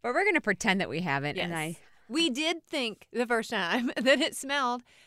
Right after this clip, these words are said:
Speaker 2: very good.
Speaker 1: It just smells like sparkling wine.
Speaker 2: Yeah. It did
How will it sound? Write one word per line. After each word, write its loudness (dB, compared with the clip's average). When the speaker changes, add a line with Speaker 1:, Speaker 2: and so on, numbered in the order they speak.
Speaker 2:
very 0
good. 0
Speaker 1:
It -6
just -2
smells 0
like 2
sparkling 0
wine. -2
Speaker 2:
Yeah. -4
It -2
did 0